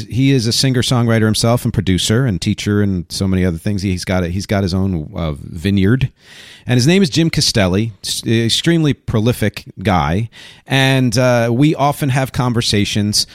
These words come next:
on, usually on Facebook Messenger or something like that, about something that I've put forth in one of my podcasts or, you know, s-, in some other way, musically speaking. <clears throat> And he commented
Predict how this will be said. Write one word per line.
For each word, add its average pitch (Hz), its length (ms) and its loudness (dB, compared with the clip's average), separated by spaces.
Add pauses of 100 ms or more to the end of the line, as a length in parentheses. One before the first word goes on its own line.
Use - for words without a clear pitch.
(200)
on, 117 300 2
usually 131 640 4
on 107 420 0
Facebook 90 320 -4
Messenger 101 540 -2
or - 20 0
something 101 320 -4
like 95 220 -2
that, 123 420 0 (220)
about 113 560 2
something 110 600 -2
that 101 300 0
I've 92 360 -2
put - 160 -4
forth 87 480 -2
in 87 140 -2
one 90 100 0
of 78 80 -6
my 80 140 -4
podcasts 90 880 -2
or, 80 380 -2
you 90 120 -4
know, 80 140 0
s-, - 140 -4
in 92 220 -4
some 98 240 0
other 90 180 2
way, 98 360 0 (260)
musically 139 500 0
speaking. 76 580 -4
<clears throat> - 40 -20 (140)
And 139 380 2
he 165 160 4
commented 131 760 2